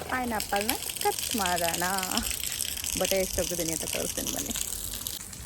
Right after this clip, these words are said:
ನೋಡಿ ಗೈಸ್, ಇಷ್ಟು ಬಟ್ಟೆ ಒಗ್ದಿದ್ದೀನಿ.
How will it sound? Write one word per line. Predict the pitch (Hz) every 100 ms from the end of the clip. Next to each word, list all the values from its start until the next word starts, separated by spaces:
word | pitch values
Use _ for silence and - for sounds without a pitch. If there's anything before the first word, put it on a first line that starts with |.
| - - - - - - - - - -
ನೋಡಿ | 311 294
ಗೈಸ್, | 269 277 - - - 254
ಇಷ್ಟು | 247 - - - - 190
ಬಟ್ಟೆ | 180 185 277
ಒಗ್ದಿದ್ದೀನಿ. | 269 254 226 240 233 233